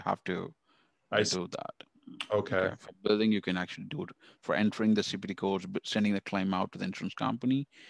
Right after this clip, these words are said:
Speaker 1: you have to do that. But, uh, of course, like, uh, sometimes insurance requires documentation to process the claim, so it's always advisable they have to do, do the documentation as well.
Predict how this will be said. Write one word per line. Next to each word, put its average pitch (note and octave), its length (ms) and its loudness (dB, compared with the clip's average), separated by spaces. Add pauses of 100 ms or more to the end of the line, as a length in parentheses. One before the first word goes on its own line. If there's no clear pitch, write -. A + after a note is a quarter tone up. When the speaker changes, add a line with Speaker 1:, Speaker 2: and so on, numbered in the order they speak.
(360)
Speaker 1:
you A2 40 4
have A2 100 2
to G#2 100 -2
do F#2+ 200 -2
that. A#2+ 320 6 (100)
But, G2+ 340 4
uh, F2+ 280 4 (440)
of - 160 -2
course, G2+ 300 6
like, F#2 240 -2
uh, - 280 -2
sometimes F#2+ 440 0
insurance F#2 460 0
requires F2+ 520 0
documentation F#2 720 -2
to - 60 -10
process - 240 -6
the - 80 -8
claim, G#2 300 -2
so - 140 -8
it's - 220 -6
always F#2 260 -4
advisable F2+ 760 -4 (520)
they G#2 140 6
have G#2+ 300 4
to G2 120 2
do, F2+ 140 0 (340)
do F#2+ 100 2
the F#2 80 2
documentation - 640 -6
as - 160 -8
well. - 120 -8